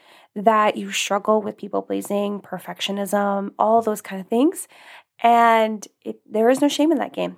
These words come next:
And number two, it's important to remind myself where I came from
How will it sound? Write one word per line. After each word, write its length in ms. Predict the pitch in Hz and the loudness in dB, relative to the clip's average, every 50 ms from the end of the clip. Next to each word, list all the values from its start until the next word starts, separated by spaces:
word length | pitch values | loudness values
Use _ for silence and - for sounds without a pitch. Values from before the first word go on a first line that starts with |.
| _ - | _ -4
And 80 | - 269 | 0 2
number 220 | 277 277 269 269 | 2 4 2 0
two, 420 | 269 - 302 339 370 285 240 247 247 - - - - - - _ _ _ _ - | -2 0 0 2 4 4 4 4 2 -2 -14 -20 -20 -20 -20 _ _ _ _ -4
it's 160 | 277 269 - | -4 -4 -2
important 380 | 311 302 - 311 320 320 320 285 | -4 0 0 0 2 0 -2 0
to 80 | 254 | 2
remind 420 | 247 226 208 202 202 208 226 254 240 | 0 2 2 2 4 4 4 4 4
myself 600 | 269 277 269 269 - 302 311 392 453 - - - _ _ _ _ _ - | 2 0 0 2 2 4 4 2 0 -4 -16 -20 _ _ _ _ _ -4
where 160 | 196 220 214 | 0 2 4
I 120 | 208 202 196 | 4 4 0
came 360 | 190 - - 214 214 226 233 | -2 -8 -8 -4 -4 -4 -4
from 320 | - - 311 330 339 349 | 0 0 2 2 2 2